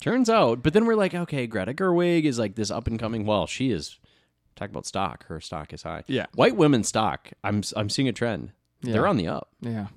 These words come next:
Speaker 1: 'Cause they were, I mean, the Karen stuff really beat them down.
Speaker 2: <laughs>
Speaker 1: And now they're on their way back. Um, all right, so Mattel owns all these properties.
Speaker 2: Okay.
Speaker 1: And of course, you know, like Hasbro did with all, a bunch of their toys,
Speaker 2: Yeah.
Speaker 1: they're gonna try to make some movies.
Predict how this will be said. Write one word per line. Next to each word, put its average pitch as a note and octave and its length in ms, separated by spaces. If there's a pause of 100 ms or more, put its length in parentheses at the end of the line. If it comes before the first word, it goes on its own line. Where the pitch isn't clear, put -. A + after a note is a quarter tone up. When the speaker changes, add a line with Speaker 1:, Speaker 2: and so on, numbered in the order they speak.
(180)
Speaker 1:
'Cause A#2+ 140
they C3+ 100
were, E3 260
I A2 80
mean, G#2 300 (240)
the A2+ 80
Karen C#3+ 340
stuff F#2 260
really C3 180
beat F#2+ 200
them D#2+ 160
down. C#2+ 300 (320)
Speaker 2:
<laughs> - 340
Speaker 1:
And G#2 240
now E3+ 80
they're F3 180
on C3+ 120
their A2 120
way G2+ 200
back. F2 400 (640)
Um, G#2+ 440
all G#2+ 100
right, F#2+ 200
so A#2 360
Mattel B2 360
owns B2+ 240
all G2+ 140
these G#2 160
properties. E2 580
Speaker 2:
Okay. C#3 300
Speaker 1:
And B2+ 120
of B2+ 140
course, D#3 440
you C3+ 100
know, B2+ 80
like C#3+ 140
Hasbro B2+ 520
did F#2 260
with F#2 180
all, G#2 200
a A2 60
bunch A2 240
of A2+ 80
their A2 160
toys, G#2 400
Speaker 2:
Yeah. C#3 160 (200)
Speaker 1:
they're E3+ 140
gonna F3+ 220
try D3 160
to A#2+ 80
make G#2 180
some G2 140
movies. D#2 400